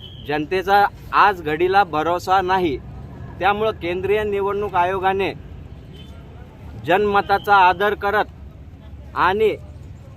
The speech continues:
सुप्रीम कोर्टातील तसेच देशभरातील जी वकील मंडळी या निमित्ताने विविध शहरांमध्ये जे आंदोलन उभा करत आहेत, जी मागणी लावून धरलेली आहे, त्या मागणीचा विचार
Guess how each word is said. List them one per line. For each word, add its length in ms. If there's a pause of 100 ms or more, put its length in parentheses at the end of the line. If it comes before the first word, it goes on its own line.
(380)
सुप्रीम 400
कोर्टातील 760 (220)
तसेच 360
देशभरातील 720
जी 100
वकील 340
मंडळी 520 (300)
या 160
निमित्ताने 680 (1400)
विविध 360 (440)
शहरांमध्ये 680
जे 100
आंदोलन 540
उभा 280
करत 400
आहेत, 300 (300)
जी 80
मागणी 480
लावून 260
धरलेली 440
आहे, 340 (560)
त्या 120
मागणीचा 540
विचार 440